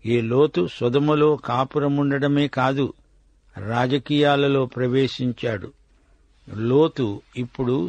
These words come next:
సొదొమలో న్యాయాధికారి. వచ్చిన ఇద్దరు వ్యక్తుల పాదాలు దుమ్ము కొట్టుకొని ఉన్నాయి. మమ్రే నుండి సొదొమ వరకు నడిచి వచ్చారంటే పాదాలు కడుక్కోవలసిందే.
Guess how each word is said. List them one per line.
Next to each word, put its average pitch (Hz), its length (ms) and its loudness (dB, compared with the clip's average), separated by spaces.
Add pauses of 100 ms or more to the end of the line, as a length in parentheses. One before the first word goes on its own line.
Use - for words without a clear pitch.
(160)
సొదొమలో 139 600 0
న్యాయాధికారి. 131 1080 0 (800)
వచ్చిన 131 380 0
ఇద్దరు 135 500 0
వ్యక్తుల 135 580 -2
పాదాలు 131 720 -2 (100)
దుమ్ము 131 320 -2
కొట్టుకొని 131 540 -4
ఉన్నాయి. 120 640 -4 (600)
మమ్రే 139 460 4
నుండి 151 440 0
సొదొమ 139 440 -2
వరకు 139 520 0
నడిచి 131 400 -4
వచ్చారంటే 131 920 -2 (560)
పాదాలు 131 460 2
కడుక్కోవలసిందే. 117 1200 -2